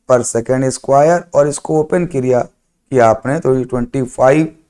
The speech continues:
सेकंड स्क्वायर हो जाएगा, फ़ाइव का स्क्वायर ट्वेंटी फ़ाइव और सेकंड का स्क्वायर सेकंड स्क्वायर। अब ये सेकंड स्क्वायर से सेकंड स्क्वायर कैंसिल हो गया, तो फिफ्टी मीटर प्लस ट्वेंटी फ़ाइव और फ़ाइव, वन ट्वेंटी फ़ाइव हो गया,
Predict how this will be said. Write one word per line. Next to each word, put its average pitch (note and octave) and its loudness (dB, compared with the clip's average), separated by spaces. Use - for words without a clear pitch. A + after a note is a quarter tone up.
सेकंड A2+ -4
स्क्वायर G#2+ -2
हो G#2 0
जाएगा, G#2+ 0
फ़ाइव A#2 0
का B2 0
स्क्वायर B2 0
ट्वेंटी A#2 -8
फ़ाइव E3 0
और C#3+ 0
सेकंड D3+ 0
का B2 2
स्क्वायर B2 -2
सेकंड G2+ -8
स्क्वायर। - -16
अब D3+ 2
ये D#3+ 2
सेकंड E3+ -2
स्क्वायर D3+ 2
से D3 -6
सेकंड C#3+ -2
स्क्वायर C#3+ 0
कैंसिल C3 -4
हो C#3+ 2
गया, D3+ -2
तो A#2+ 0
फिफ्टी C3 -2
मीटर D#3 2
प्लस C3 2
ट्वेंटी C#3+ 2
फ़ाइव E3+ 4
और F3 4
फ़ाइव, D3+ 2
वन C#3+ 0
ट्वेंटी D#3 -2
फ़ाइव E3 2
हो E3 0
गया, F3 0